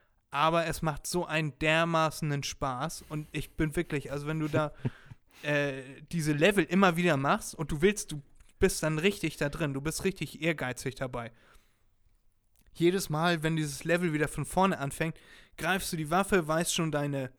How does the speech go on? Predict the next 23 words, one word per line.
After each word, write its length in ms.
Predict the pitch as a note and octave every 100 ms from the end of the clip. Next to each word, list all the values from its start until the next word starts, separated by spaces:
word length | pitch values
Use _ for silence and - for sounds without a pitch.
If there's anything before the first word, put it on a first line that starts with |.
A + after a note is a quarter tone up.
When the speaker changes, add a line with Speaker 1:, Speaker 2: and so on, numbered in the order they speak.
| _ - -
Speaker 1:
wo 140 | F3
du 140 | F3+ D3+
hinschießen 500 | G3+ F#3+ G3 F3+ F3+
musst, 240 | F3 E3+
damit 240 | D#3 D3+ C#3+
du, 320 | C#3 C#3 B2 A#2+ -
äh, 320 | - C3 B2 C#3
diesen 300 | F3+ F#3 F3
Teil 320 | - D#3+ D#3+
überspringen 500 | D3+ C#3+ - F#3 G3
kannst, 340 | F#3 F3+ E3+ -
dann 140 | D3
kommt 200 | - C#3+
ein 60 | D3
nächster 320 | F3 F3+ D#3+
klein. 200 | - D3+ - - -
Wir 80 | E3+
müssen 220 | G3 F3+
das 160 | E3
mal 160 | D#3 C#3
ausprobieren, 540 | D3 D#3+ - D3 D3
Erik. 160 | C#3+ D3+
Speaker 2:
Ja. 200 | F3 D#3